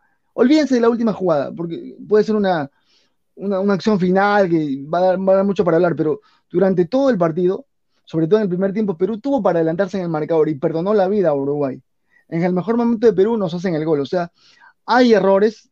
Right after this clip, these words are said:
en definición y errores en defensa que nos hacen también perder el partido.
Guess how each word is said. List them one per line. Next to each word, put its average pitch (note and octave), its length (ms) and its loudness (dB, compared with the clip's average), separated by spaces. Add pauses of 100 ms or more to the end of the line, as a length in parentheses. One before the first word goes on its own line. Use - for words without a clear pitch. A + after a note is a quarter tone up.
(120)
en E3+ 160 -2
definición D#3+ 600 -2
y E3+ 80 -2
errores F3+ 240 -2
en E3+ 80 -2
defensa F3 420 -4 (400)
que F3+ 100 -4
nos F#3+ 160 0
hacen A#3+ 220 0
también G3+ 240 2
perder F#3 240 0
el F3 80 0
partido. D#3 480 0